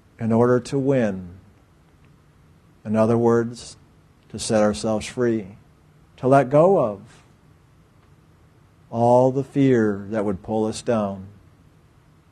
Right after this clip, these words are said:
It's an amazing journey. But realize the simplicity.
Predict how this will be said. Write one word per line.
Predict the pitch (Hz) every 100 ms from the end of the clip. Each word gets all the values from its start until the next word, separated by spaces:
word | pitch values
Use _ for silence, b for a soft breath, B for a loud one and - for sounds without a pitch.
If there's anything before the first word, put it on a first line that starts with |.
| _ _ _ _ _ _ _ _ _ _ _ _ _ _ _ _ _ _ _ _ _ _ _ _ _ _ _ _ _ _ - _
It's | -
an | 123
amazing | 117 117 127 135 131
journey. | 143 165 160 127 - _ _ _ _ _ _ _ _ _ _ _ _ _ _ _ _ _ _ _ _ _ _ _ _ _ _ _ _ _ _ _ _ _ _ _ _ _ _ _ _ _ _ _ -
But |
realize | 123 143 170 175 175 165
the | 165
simplicity. | 175 156 170 160 160 127 107 101